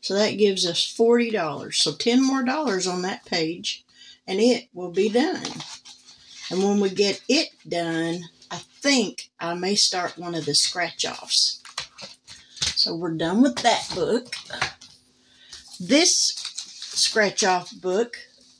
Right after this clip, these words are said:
is by, uh, Miss Lisa Cantu over at Papoose Budgets, her Precious All Year Savings Challenge book.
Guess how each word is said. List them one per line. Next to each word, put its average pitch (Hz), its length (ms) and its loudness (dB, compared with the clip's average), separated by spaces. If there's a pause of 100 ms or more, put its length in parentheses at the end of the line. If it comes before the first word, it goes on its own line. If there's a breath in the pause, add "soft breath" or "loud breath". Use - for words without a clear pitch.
(240)
is 202 360 4
by, 180 400 -2 (320)
uh, 170 340 4
Miss 196 260 2
Lisa 220 340 4
Cantu 226 640 0
over 190 300 0
at - 160 0
Papoose 220 580 0
Budgets, 185 560 0 (480 loud breath)
her 202 420 2
Precious 247 680 2
All 220 240 -4
Year 233 340 2
Savings 196 640 0
Challenge 156 560 -4
book. 127 240 -6